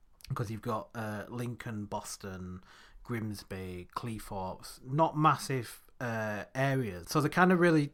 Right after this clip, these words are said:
uh, you know, they could potentially struggle to, to attract people to Skegness. So they have to kinda diversify their, their operation, uh, a little bit. So Fantasy Island, uh, a lot of it is,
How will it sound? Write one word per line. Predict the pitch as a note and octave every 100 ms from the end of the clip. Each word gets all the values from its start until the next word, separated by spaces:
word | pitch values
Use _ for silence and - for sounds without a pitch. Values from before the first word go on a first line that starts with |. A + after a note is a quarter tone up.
| -
uh, | C3+ A2
you | D3+
know, | D#3
they | C3+
could | - C#3
potentially | - F3 F3 - C#3
struggle | - D3+ C3+ B2
to, | - C3 A#2+ A#2
to | - B2
attract | A2 - C3+ - -
people | C3 A2+ - G#2+ G2 - -
to | B2 G#2+
Skegness. | G2+ - A2+ G2+ G#2 F#2+
So | - C#3+ C#3+ - - - - -
they | D3
have | D#3+
to | -
kinda | E3+ D#3
diversify | C#3 C#3 C3 C3+ C3+ C3 A#2+ - B2 A#2+
their, | G#2+ A#2+ A#2+ A#2+
their | A#2+ B2 A#2+ -
operation, | - A2 A#2+ C#3 D3+ E3+ E3 D#3+ -
uh, | C3 C3 C3+
a | -
little | C#3+ C3
bit. | E3 E3+
So | - - D3+ C#3+ C3
Fantasy | - F3+ E3 C#3+ D3+
Island, | C#3 C#3 C3 A2+ G#2 -
uh, | C3 B2
a | -
lot | B2 C#3+ B2+
of | A2
it | A2 -
is, | B2 A2+ G#2 -